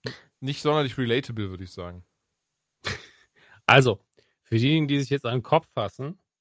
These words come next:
Speaker 2: weil sie sagen, „Okay, Julian, die Glaubwürdigkeit der Story von Space Jam:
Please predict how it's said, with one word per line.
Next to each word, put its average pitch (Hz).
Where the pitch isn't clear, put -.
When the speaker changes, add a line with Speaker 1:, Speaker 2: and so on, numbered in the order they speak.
Speaker 2:
weil 101
sie 101
sagen, 104
„Okay, 135
Julian, 95
die 104
Glaubwürdigkeit 131
der 92
Story 117
von 98
Space 98
Jam: 101